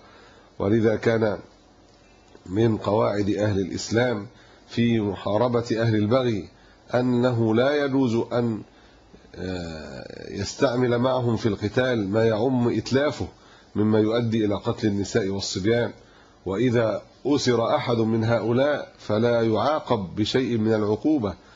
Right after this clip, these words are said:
وإنما أجاز بعضهم حبسهم نكاية في أهل الحرب، والجمهور يمنعون من أسر نساء أهل البغي أو من أسر أبنائهم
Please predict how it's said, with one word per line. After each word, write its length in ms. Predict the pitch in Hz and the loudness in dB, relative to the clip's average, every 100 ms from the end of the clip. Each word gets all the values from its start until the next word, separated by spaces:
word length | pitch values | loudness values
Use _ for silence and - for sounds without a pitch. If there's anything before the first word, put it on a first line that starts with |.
| - - - | -20 -20 -8
وإنما 500 | 98 113 120 127 113 | -2 0 2 2 2
أجاز 280 | 110 127 117 | 2 2 2
بعضهم 480 | 110 101 110 120 104 | 2 2 2 0 0
حبسهم 800 | - 120 87 - 139 139 139 123 - - - - | -2 -4 -4 -2 0 2 0 -2 -8 -20 -20 -4
نكاية 360 | 101 117 135 127 | -2 0 0 0
في 340 | 120 110 113 | 0 0 0
أهل 120 | 127 120 | 0 0
الحرب، 360 | 95 120 107 | 0 -2 0
والجمهور 720 | 107 113 110 120 113 143 131 117 | 2 2 2 2 2 2 2 2
يمنعون 640 | 113 113 110 147 135 92 - - - - | 2 2 2 2 0 -4 -12 -20 -20 -6
من 220 | 95 104 - | 0 0 0
أسر 320 | 139 139 - 113 | -2 -2 0 0
نساء 800 | 107 104 - 123 117 107 107 - | 2 0 0 0 0 -2 -2 -2
أهل 240 | 123 107 107 | -2 2 2
البغي 520 | 101 110 120 107 85 - - | 2 2 0 -2 -4 -10 -2
أو 240 | 127 127 | 0 0
من 220 | 113 113 101 | 0 0 0
أسر 400 | - - 110 104 | -4 -2 -2 -2
أبنائهم 680 | 110 104 104 127 113 107 | 0 2 2 2 2 2